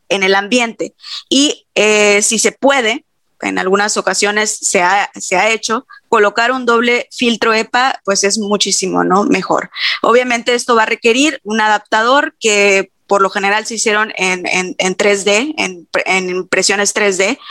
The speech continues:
y pues sí puede ser un poco difícil contar con ellas, pero si es posible colocar un doble filtro epa, también hay que realizarlo.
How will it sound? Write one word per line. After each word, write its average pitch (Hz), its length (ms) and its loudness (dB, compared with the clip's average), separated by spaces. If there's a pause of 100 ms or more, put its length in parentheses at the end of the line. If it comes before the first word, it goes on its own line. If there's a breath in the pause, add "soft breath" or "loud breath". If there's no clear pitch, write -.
(160 loud breath)
y - 140 2
pues 214 180 0
sí 247 140 2
puede 240 260 0
ser 226 180 -2
un 226 100 -6
poco 220 240 0
difícil 214 460 0
contar 208 320 -2
con 240 180 0
ellas, 262 380 0
pero 247 320 -2 (180)
si 208 200 0
es 214 120 0
posible 240 540 2
colocar 190 380 0
un 208 140 -6
doble 208 240 4
filtro 214 380 -2
epa, 226 300 -2
también 190 340 -2
hay 180 180 0
que 190 140 -2
realizarlo. 170 560 -4